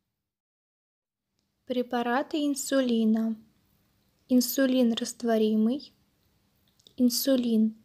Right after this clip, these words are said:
изофан, инсулин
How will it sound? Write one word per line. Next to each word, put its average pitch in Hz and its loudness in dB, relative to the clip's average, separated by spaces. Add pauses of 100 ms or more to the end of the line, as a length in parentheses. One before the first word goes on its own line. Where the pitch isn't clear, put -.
(120)
изофан, 226 -2 (1080)
инсулин 226 0